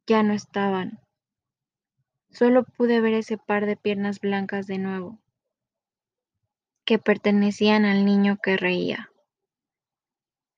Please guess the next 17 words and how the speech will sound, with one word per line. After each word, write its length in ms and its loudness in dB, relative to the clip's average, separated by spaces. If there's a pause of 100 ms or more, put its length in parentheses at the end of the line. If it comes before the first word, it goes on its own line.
(140)
Corría 300 8
por 180 0
todo 200 6
el 100 6
lugar 300 4
como 220 2
jugando 420 2
a 20 2
las 160 0
escondidas. 880 -4 (760)
Entraba 560 2
y 60 0
salía 360 -4
de 240 -2 (280)
entre 340 -4
los 240 -4
muebles. 640 -8